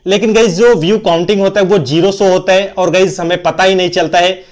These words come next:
कि हमारा WhatsApp किस किस बंदे ने देखा है, ठीक है। तो वीडियो आज का काफी ज्यादा इंटरेस्टिंग है, काफी ज्यादा इंपॉर्टेंट है, तो मैं आपसे रिक्वेस्ट करूंगा कि वीडियो को पूरा जरूर देखिएगा।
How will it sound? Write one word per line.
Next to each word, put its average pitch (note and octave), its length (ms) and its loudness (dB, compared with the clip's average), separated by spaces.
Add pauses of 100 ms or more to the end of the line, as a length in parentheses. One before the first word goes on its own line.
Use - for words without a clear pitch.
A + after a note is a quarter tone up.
(160)
कि G#3 100 0
हमारा G3 300 2
WhatsApp F3+ 380 -2
किस - 220 -2
किस F#3+ 240 -4
बंदे D#3+ 320 0
ने G3 120 0
देखा D3 380 -2
है, D3+ 160 0
ठीक G3 140 0
है। E3 80 0 (400)
तो F#3 80 0
वीडियो G#3 240 4
आज A3 120 0
का A#3 120 0
काफी F#3 280 -2
ज्यादा G3 200 2
इंटरेस्टिंग F#3 500 -2
है, G3+ 140 -2 (240)
काफी E3 280 0
ज्यादा F#3 200 2
इंपॉर्टेंट E3+ 560 0
है, G3 80 2
तो G3 80 -4
मैं E3+ 120 0
आपसे D#3+ 160 -4
रिक्वेस्ट F#3+ 380 -2
करूंगा F3+ 240 0
कि F3+ 100 -2
वीडियो E3 180 2
को F3 120 -2
पूरा E3 280 0
जरूर D#3 180 2
देखिएगा। F#3+ 480 0